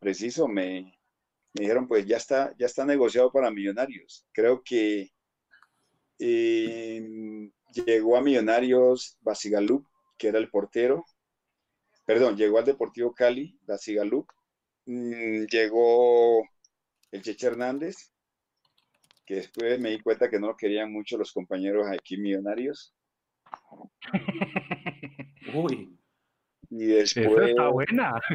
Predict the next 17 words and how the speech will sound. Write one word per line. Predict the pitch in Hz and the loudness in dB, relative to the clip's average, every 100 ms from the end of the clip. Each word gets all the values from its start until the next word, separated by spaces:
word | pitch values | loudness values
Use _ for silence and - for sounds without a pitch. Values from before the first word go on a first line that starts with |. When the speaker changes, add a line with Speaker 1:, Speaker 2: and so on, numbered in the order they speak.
| 139 190 - | -4 -6 -8
Speaker 3:
<laughs> | 139 165 139 160 143 - - | -4 -4 -4 -6 -6 -18 -6
Esa | 131 170 196 | -2 2 2
es | |
la | 262 214 | 2 0
primera | 190 175 160 156 | 2 2 4 4
de | 156 | 2
la | 143 | 2
noche, | 143 233 247 190 127 | 0 -2 0 0 0
está | 123 147 143 | -2 -2 0
buena. | 170 240 233 - | 0 0 -2 -2
¿Por | 139 139 | -10 -8
qué | 147 | -6
no | 175 | -6
querían | - 202 214 | -2 -2 0
al | 208 110 | 0 2
Cheche, | 165 117 147 175 220 180 147 | 0 0 0 0 0 0 -4
Gambetta? | 135 139 160 202 254 160 139 | -6 -8 -8 -4 -2 -4 -6